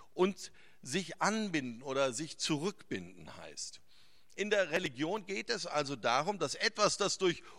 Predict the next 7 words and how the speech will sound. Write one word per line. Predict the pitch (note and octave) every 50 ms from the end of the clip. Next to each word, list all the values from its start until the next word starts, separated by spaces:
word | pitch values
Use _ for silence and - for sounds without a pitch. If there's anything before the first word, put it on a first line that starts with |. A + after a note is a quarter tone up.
| - -
unglückliche | A#3 B3+ B3+ A3+ A#3+ A#3 - - F#3+ D3 G3 G3+
Umstände | A3 B3 A#3+ F#3+ - A3+ G#3 F#3 F3+
von | - G#3 G3+
einer | G3+ F#3 G3 G3 F#3
Versorgungsquelle | - F3+ F3+ D#3+ C#3+ F#3+ G#3+ A#3 C4 A#3 A3 G3 D#3 - - - F#3+ F3+ D#3+ D3+ D3+
losgerissen | D#3 F#3 A3+ B3+ B3+ A3 - - - - - - - - F#3 D3+ C3+ D3 C#3 - D3+ D#3 C#3+ C3
wurde, | C#3 D#3 D#3 E3 G3 F3+